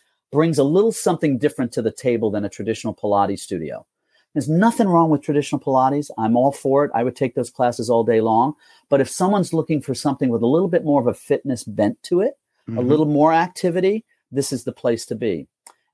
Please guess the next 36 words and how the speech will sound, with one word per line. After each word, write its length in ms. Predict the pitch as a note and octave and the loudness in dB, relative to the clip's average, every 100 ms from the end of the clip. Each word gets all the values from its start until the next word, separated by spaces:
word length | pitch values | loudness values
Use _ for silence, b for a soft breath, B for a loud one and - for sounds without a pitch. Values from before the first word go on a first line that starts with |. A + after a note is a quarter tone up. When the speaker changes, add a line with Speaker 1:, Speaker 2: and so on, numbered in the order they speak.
| - | -2
Speaker 1:
And 100 | D3+ | 2
in 120 | D3+ | 2
addition 500 | C3+ A#2 F#3+ F#3+ F#3 | 2 0 -2 0 -4
to 140 | E3+ | 0
that, 420 | B2 A#2+ G2+ G#2 - - | 4 4 4 2 -4 -10
I 100 | A#2+ | -6
think 240 | E3 D#3 | -4 -2
we 100 | D#3+ | -2
take 380 | D3+ E3 D3+ D3 - | -2 2 2 2 0
a 160 | B2+ | 2
really 340 | B2 D3 D3+ D3 | 2 2 2 0
strong 400 | - - B2+ B2 | -2 -4 -2 -2
approach 540 | A2+ - B2+ A#2+ - - | -4 0 0 0 -4 -12
in 400 | B2 A2+ G#2+ G#2 _ _ _ _ | -6 -4 -4 -8 _ _ _ _
bringing 300 | C3+ D#3 F3+ | -4 -2 -2
people 380 | D#3 D3+ C3+ C#3 | 0 -2 0 0
into 240 | C3 - | -2 0
our 100 | B2+ | 0
studio 640 | A2+ - C3+ B2 A#2 A2 - | 0 -2 -2 0 2 2 0
of 140 | A#2 | -4
all 260 | - A#2+ C3+ | 0 2 2
different 300 | C3+ - C3+ | 0 -4 -4
sizes, 460 | - B2+ B2+ C3 B2 | 2 2 2 -2 -8
shapes, 420 | - A#2+ A2+ - | -2 0 0 -6
colors, 760 | - B2+ A#2+ A#2 A2 - - _ _ _ _ | -2 2 4 2 0 -8 -20 _ _ _ _
um, 540 | A2 A#2 A2 G#2 A2 - | 2 4 4 2 -2 -2
backgrounds. 800 | A#2 B2 B2+ C#3+ A#2 G#2+ G#2 G#2+ - | 2 4 4 2 2 2 0 -6 -2
Like, 220 | C3+ B2 | -2 0
this, 180 | D3+ C#3+ | -2 -4
this 240 | C#3+ C#3+ - | -4 -4 -2
is 160 | C3+ | -4
not 300 | A#2+ C3 C3 | 0 2 2
your 120 | - A#2 | 0 -4
typical 480 | - B2 A2 - A#2 | -2 -4 -4 -6 -2
Pilates 420 | A#2+ A2 G2 G2 | 2 4 2 -2
studio. 480 | - G2+ E2+ C2+ | -6 -6 -4 -6